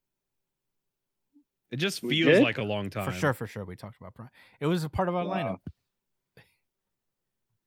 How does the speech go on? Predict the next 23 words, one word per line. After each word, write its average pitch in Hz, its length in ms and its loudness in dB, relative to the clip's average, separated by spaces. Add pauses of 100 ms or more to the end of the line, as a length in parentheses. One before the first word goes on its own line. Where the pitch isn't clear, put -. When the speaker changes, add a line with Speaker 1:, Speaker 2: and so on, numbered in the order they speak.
(2750)
Speaker 2:
Okay. 95 200 -6 (140)
Speaker 3:
All 185 80 -4
right. 160 200 -2 (120)
Th-, 160 160 -18
Speaker 2:
Well 127 220 4
Speaker 3:
well, 160 200 2
I 156 100 -4
guess 185 180 -2
my 160 100 0
answer 127 280 -2
is, 107 180 -6
like, 101 160 -12
Dragon 87 220 -16
Ball 80 120 -18
Super - 380 -20 (300)
to - 100 -18
a - 40 -16
degree. - 400 -14
<laughs> - 40 -20 (460)
Uh, 101 380 -8
s-, - 180 -16 (1040)
Ultra 127 300 -2
Ego. 92 320 -10